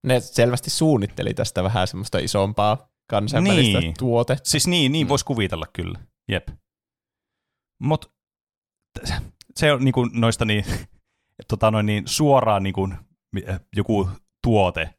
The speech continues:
Speaker 2: sijoitteluun johonkin peliin, niin mikä toi Pepsi Man, niin mä sanoisin, että se on niinku se, se on se korkein jalokivi, mikä tämmöiselle tu-, mitä mulla tulee mieleen tällaista peleistä.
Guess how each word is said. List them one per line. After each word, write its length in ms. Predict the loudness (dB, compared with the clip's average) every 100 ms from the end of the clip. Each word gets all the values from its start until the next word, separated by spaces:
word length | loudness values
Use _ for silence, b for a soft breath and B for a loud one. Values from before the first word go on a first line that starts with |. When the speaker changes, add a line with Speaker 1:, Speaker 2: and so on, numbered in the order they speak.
| _ -4
Speaker 2:
sijoitteluun 500 | -2 -2 -2 -2 0
johonkin 240 | -2 -4 -8
peliin, 280 | -6 -4
niin 220 | -4 -6 -8 -18 _
mikä 200 | -6 -4
toi 140 | -2 0
Pepsi 280 | -2 -2 0
Man, 160 | 0
niin 100 | 0
mä 80 | 0
sanoisin, 180 | -2 -2
että 80 | -2
se 60 |
on 80 | -2
niinku 160 | -2 -2
se, 200 | -4 -4 b _ -6
se 60 |
on 40 | -4
se 60 | 0
korkein 520 | 2 2 0 -2 0
jalokivi, 580 | 0 0 0 -2 -6 -6
mikä 220 | -4 -4
tämmöiselle 380 | -2 -4 -6 -12
tu-, 80 | -8
mitä 180 | -4 -2
mulla 180 | -2
tulee 200 | -4 -4
mieleen 480 | -2 -2 -4 -6 -8 -6
tällaista 340 | -6 -6 -8
peleistä. 360 | -8 -8 -8